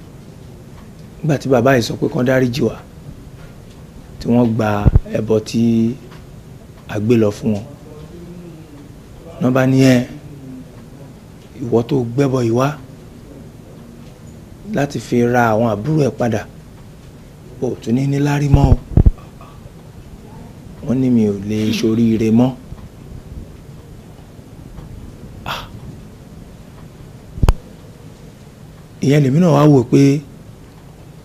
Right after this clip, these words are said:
gbogbo ìwé tí mo kà kò sí lájorí ẹ̀. Ẹ̀yin méjèèjì yìí lèmi ń wò. Iṣẹ́ tẹ́ ṣe ń ṣe kéékèèké yìí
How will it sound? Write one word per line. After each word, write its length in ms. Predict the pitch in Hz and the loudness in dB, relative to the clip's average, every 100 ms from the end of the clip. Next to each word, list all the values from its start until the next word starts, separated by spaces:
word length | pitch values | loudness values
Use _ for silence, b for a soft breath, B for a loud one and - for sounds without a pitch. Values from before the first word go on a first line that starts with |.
| - - - - - - - | -20 -20 -20 -20 -20 -20 -4
gbogbo 200 | 117 120 117 | 0 2 2
ìwé 160 | 107 | 0
tí 100 | 107 | 0
mo 120 | 127 117 | 0 0
kà 180 | - - - - - - - - - - - - - - - - - - - - - - - - - - - - - - - - - - - | -2 -6 -12 -20 -20 -20 -20 -20 -20 -20 -20 -20 -20 -20 -20 -20 -20 -20 -20 -20 -20 -20 -20 -20 -20 -20 -20 -20 -20 -20 -20 -20 -20 -20 -16
kò 140 | - 151 | -12 -8
sí 240 | - 107 | 0 2
lájorí 400 | 139 143 131 143 | 2 2 2 4
ẹ̀. 80 | 143 - - - - - - - - - - - - - | 2 0 -16 -20 -20 -20 -20 -20 -20 -20 -20 -20 -20 -8
Ẹ̀yin 240 | - 117 131 | -2 0 2
méjèèjì 480 | 156 156 139 - - - - - | 4 4 2 0 -6 -8 -16 -10
yìí 140 | 135 139 | -2 4
lèmi 260 | 139 113 | 4 4
ń 80 | 107 123 | 2 4
wò. 100 | 120 - - - - - - - - - - - - - - - - - - - - - - - | 2 -2 -18 -20 -20 -20 -20 -20 -20 -20 -20 -20 -20 -20 -20 -20 -20 -20 -20 -20 -20 -20 -10 0
Iṣẹ́ 240 | 143 156 | 2 4
tẹ́ 160 | 151 135 | 2 0
ṣe 120 | 117 | 0
ń 60 | 123 | -2
ṣe 120 | 131 | -2
kéékèèké 480 | - 147 139 - 123 | 0 4 4 4 2
yìí 160 | 120 | 2